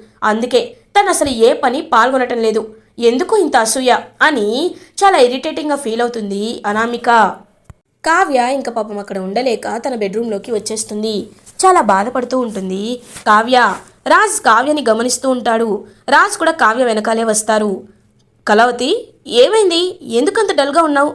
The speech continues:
అని అడుగుతారు. "ఏం లేదండి, కాస్త తలనొప్పిగా ఉంది అంతే" అని అంటుంది కావ్య. "నువ్వు ఏదో విషయాన్ని దాచిపెడుతున్నావు. అయినా కళ్యాణ్కి సంబంధించిన అరేంజ్‌మెంట్స్ నువ్వేమీ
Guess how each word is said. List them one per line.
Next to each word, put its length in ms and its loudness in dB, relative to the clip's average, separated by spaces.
అని 120 2
అడుగుతారు. 460 2
"ఏం 280 4
లేదండి, 360 0
కాస్త 260 0
తలనొప్పిగా 480 0
ఉంది 180 -2
అంతే" 260 -4
అని 140 2
అంటుంది 360 -2
కావ్య. 600 2
"నువ్వు 540 4
ఏదో 240 4
విషయాన్ని 400 -2
దాచిపెడుతున్నావు. 680 0
అయినా 260 2
కళ్యాణ్కి 380 2
సంబంధించిన 480 -2
అరేంజ్‌మెంట్స్ 560 0
నువ్వేమీ 300 -4